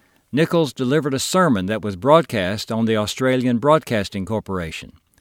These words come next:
The sermon addressed the question of why all Australians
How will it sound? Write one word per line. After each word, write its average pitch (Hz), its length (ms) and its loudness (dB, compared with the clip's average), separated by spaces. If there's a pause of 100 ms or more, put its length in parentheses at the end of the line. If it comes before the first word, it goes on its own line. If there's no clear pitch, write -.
(500)
The - 100 -4
sermon 135 480 4
addressed 123 520 2
the 120 100 -6
question 120 500 0
of 104 160 -4
why 135 400 2
all 151 420 6
Australians 123 800 2